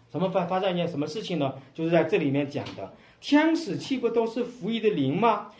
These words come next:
奉差遣为那将要承受救恩的人效力吗？什么意思呢？原来犹太人所追求的这个事情，或者这一个意义，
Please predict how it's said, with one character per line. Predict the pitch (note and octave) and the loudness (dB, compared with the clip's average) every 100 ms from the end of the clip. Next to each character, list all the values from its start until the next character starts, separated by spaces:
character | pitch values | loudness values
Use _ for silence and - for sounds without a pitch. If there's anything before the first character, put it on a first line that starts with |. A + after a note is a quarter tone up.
| - | -14
奉 | - B3+ G#3 | 4 6 6
差 | A#3 C#4 | 4 2
遣 | C4 G3+ | 2 0
为 | B3 A#3+ | 4 6
那 | G3 | 4
将 | G3 | 4
要 | A3+ G#3 | 2 2
承 | F#3 G#3+ | 0 -2
受 | G#3+ G#3 | 2 0
救 | G#3 E4 B3+ | 4 6 6
恩 | |
的 | A3+ | 6
人 | G3 G3+ | 4 0
效 | G3 - C#4+ B3 | -2 4 6 6
力 | C4 A#3+ | 4 4
吗？ | G#3+ G#3 - - - | 4 2 -2 -18 -16
什 | - E3+ | -2 2
么 | E3+ | 4
意 | A#3 C#4+ | 6 6
思 | - G#3 | 6 0
呢？ | F#3+ F#3+ F#3 - - _ _ _ _ | 6 6 6 0 -16 _ _ _ _
原 | - C#3+ D3+ D3+ A3 C4 | -12 -8 -4 0 4 6
来 | B2+ F#2+ F#2 - _ _ _ _ _ _ _ - | 4 2 -12 -20 _ _ _ _ _ _ _ -16
犹 | B2+ C#3 C#3+ F#3 | -8 -4 0 0
太 | F#3+ A3+ G3 | 0 2 2
人 | D3 D#3 | 2 -2
所 | C#3+ G#2+ | -2 -4
追 | G2+ - A3+ A#3 | -6 0 2 2
求 | - G#2 G#2+ | 0 -8 -8
的 | G#2 - - _ _ - - - - - _ _ _ - | -12 -14 -20 _ _ -20 -20 -20 -20 -20 _ _ _ -6
这 | A#3+ | -2
个 | - B2 | -2 -4
事 | - - F#3 | -8 -8 -8
情， | - A#2+ - - _ _ - | -8 -12 -14 -20 _ _ -8
或 | - A#3+ | 4 6
者 | G3 | 6
这 | C#4 | 4
一 | G#3+ F3 | 4 4
个 | F3 | 0
意 | F3 B3+ | 0 0
义， | G#3 F3+ - | 2 0 -2